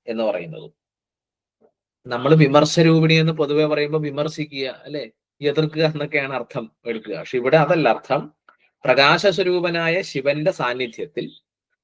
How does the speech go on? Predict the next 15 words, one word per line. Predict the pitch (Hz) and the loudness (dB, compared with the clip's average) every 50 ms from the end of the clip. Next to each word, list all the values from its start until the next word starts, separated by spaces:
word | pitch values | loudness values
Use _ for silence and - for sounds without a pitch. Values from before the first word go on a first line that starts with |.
| _ - - | _ -4 4
സർവ്വ | 143 131 131 147 156 170 180 196 226 247 233 - | 6 6 6 6 4 4 4 4 4 4 2 0
ചരാചരങ്ങളെയും | 151 127 135 139 151 165 170 165 175 170 170 165 160 160 160 180 202 165 135 | 2 2 4 4 2 2 0 -2 -4 -4 -2 0 0 2 2 0 -4 -4 -6
ജനിപ്പിക്കുകയും | 123 120 139 139 - 165 156 151 110 98 92 87 82 87 - _ _ _ _ _ _ _ _ _ _ _ - 117 | -6 -6 -6 -4 -2 -2 -2 -2 -6 -12 -14 -16 -18 -20 -20 _ _ _ _ _ _ _ _ _ _ _ -4 0
അവയെ | 123 143 160 180 175 151 | 2 4 4 4 2 0
നിലനിർത്തുകയും | 120 127 143 175 185 175 156 - 117 101 101 92 92 - - _ _ _ - | 0 0 2 0 0 -2 -2 -8 -8 -8 -10 -12 -12 -18 -20 _ _ _ -6
അവയെ | 117 127 147 165 160 160 | 0 4 4 4 4 2
തന്നിലേക്ക് | 131 120 131 151 160 165 175 170 185 175 143 | -4 -2 0 0 0 0 0 -2 -2 -2 -2
ലയിപ്പിക്കുകയും | 123 131 131 - 180 180 180 185 180 175 180 180 175 165 156 | -2 -2 -4 -6 -6 -6 -4 -4 -4 -2 -2 -4 -6 -6 -8
ചെയ്യുന്ന | 147 135 139 139 143 135 127 | -8 -8 -8 -8 -8 -6 -4
ആ | 123 131 | -4 -4
ഒരു | 135 147 143 - | -4 -6 -6 -8
ശക്തി | 127 - _ - - 160 160 | -12 -12 _ -8 -4 0 2
ചൈതന്യത്തെയാണ് | 160 156 151 156 156 156 151 151 - 147 139 131 127 131 113 | 2 2 2 2 0 -2 -2 -4 -4 -4 -4 -4 -4 -4 -4
ഇവിടെ | 113 107 113 143 165 _ _ _ _ _ _ _ - | 0 2 2 0 0 _ _ _ _ _ _ _ -4
വിമർശം | 123 135 147 139 123 117 117 117 117 - - - - - - 127 143 | 2 2 2 2 2 2 2 2 2 0 -4 -10 -8 -2 0 0 0